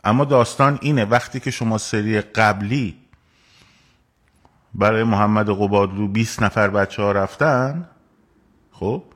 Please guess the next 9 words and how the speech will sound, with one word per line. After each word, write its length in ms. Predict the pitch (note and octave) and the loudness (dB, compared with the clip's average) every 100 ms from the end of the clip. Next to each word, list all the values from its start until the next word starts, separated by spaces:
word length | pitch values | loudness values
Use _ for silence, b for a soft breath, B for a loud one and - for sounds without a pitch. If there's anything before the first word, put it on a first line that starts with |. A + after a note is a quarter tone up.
| b b b b | b b b b
این 120 | A2+ | -2
سری 240 | A2+ B2 | 0 -2
چهار 420 | D3+ - A#2+ C3 B2 | -2 -2 2 2 2
تا 180 | - F2 | -2 -6
رو 80 | |
اعدام 400 | D2+ D#2+ D#2 D#2 | -4 -6 -4 -6
می‌کنن. 520 | D2 C#2 - B1 C2 C#2 _ _ _ _ _ _ _ _ _ _ _ _ _ _ _ _ _ _ _ _ | -6 -10 -14 -16 -16 -18 _ _ _ _ _ _ _ _ _ _ _ _ _ _ _ _ _ _ _ _
این 140 | A#2+ B2+ | -2 2
مهمه، 720 | B2 A2 A#2+ B2 A2 E2 C2+ | 4 2 2 2 2 0 -6